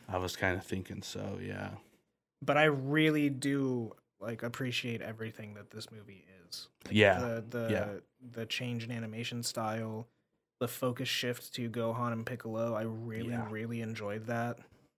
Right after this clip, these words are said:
Speaker 1: For sure. Broly was also something I think people have been, like,
Speaker 2: want, they just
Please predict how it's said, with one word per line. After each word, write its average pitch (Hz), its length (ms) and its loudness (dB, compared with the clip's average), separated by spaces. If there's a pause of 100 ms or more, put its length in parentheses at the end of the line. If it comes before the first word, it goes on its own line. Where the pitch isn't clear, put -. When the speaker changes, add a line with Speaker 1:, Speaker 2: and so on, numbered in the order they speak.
(360)
Speaker 1:
For 101 160 0
sure. 92 380 -4 (1700)
Broly 123 340 10
was 101 180 6
also 101 360 8
something 92 520 0
I 98 100 -4
think 92 280 -6
people 98 340 0
have 90 220 -6
been, 95 320 -2
like, 92 300 -10 (260)
Speaker 2:
want, 117 380 -6
they 147 140 -4
just 135 200 -4